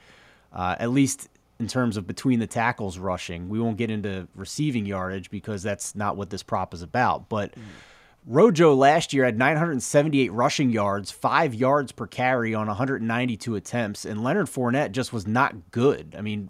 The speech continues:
Speaker 1: Fournette had three point seven eight yards per carry last year. So even if we bake in some regression here on,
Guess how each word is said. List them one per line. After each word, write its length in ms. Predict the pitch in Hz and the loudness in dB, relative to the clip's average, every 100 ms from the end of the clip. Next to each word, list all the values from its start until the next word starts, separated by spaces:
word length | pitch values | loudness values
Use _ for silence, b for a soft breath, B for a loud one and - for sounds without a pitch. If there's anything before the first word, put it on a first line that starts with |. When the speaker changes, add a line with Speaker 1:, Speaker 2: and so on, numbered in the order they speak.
| - | -6
Speaker 1:
Fournette 540 | 135 123 139 202 160 - b b | -2 2 4 4 2 -8 b b
had 240 | - 131 98 _ | -2 -2 -2 _
three 260 | 131 139 202 | -2 0 0
point 340 | - 170 160 | 0 0 0
seven 440 | - - 151 156 123 | -2 4 4 4 0
eight 280 | 139 139 | 0 0
yards 480 | 110 107 113 139 135 | -4 -2 2 4 2
per 160 | - 110 | -6 -10
carry 460 | - 127 151 123 | -2 2 2 2
last 400 | 101 92 87 - | 0 -2 -4 -6
year. 220 | 98 85 85 | -10 -8 -8
So 360 | - 107 104 B B B B | -4 -2 -2 B B B B
even 240 | 180 254 302 | 4 6 6
if 140 | 247 | 6
we 140 | 240 | 4
bake 360 | 127 151 180 175 | 6 6 6 6
in 320 | 170 170 170 | 4 6 2
some 600 | 156 - 151 139 135 117 | -2 2 4 4 2 0
regression 580 | 127 107 139 165 - 147 | -4 4 4 4 4 2
here 420 | 117 131 131 123 | 4 4 4 4
on, 320 | 120 120 113 | 2 2 0